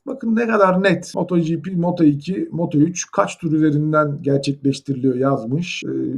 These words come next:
kırmızı bayrak sallanırsa kaç tur üzerinden gerçekleşecek yarış? Bu yazılmış. Ve yüz on bir nokta yetmiş yedi kilometre olduğu burada belli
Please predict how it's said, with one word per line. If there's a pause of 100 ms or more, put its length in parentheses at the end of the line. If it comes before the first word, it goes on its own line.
(220)
kırmızı
bayrak
sallanırsa
kaç
tur
üzerinden
gerçekleşecek
yarış?
Bu
yazılmış. (120)
Ve
yüz
on
bir
nokta
yetmiş
yedi
kilometre
olduğu (120)
burada (160)
belli